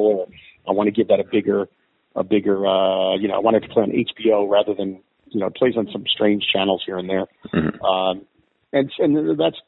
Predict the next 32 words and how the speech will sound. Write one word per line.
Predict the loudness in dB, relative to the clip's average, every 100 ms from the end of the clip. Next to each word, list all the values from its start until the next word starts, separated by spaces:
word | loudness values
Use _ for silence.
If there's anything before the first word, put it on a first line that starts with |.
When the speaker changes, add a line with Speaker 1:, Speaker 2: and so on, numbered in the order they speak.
| _
Speaker 1:
you | 0
know, | 0
it's | 0 0
kind | 0
of |
a | 0
bummer | 0 0
'cause | -2 -2
I |
think | -2 0
that's | 0 0 -4 -4
one | -2
of | -2
my | 0
best | 2 0 -2
movies | -8 -6
ever | -6 -4
made, | 0 0 -2 -12 -12
and | -12
it's, | -12 -12 -6
uh, | -2 -2 -2 -4 -6 -6
and | -8
it | -2
really | -2 0
works. | 2 2 0 -10 -12 0
But | 2 2 _ _ -20 -20 -20 -20 -20 -20 -20 _
that's | 0 2
show | 2 2
business, | 0 -4 -8
right? | -8 -8 -14 -6
Speaker 2:
Right. | 0 0
Speaker 1:
<laughs> | 0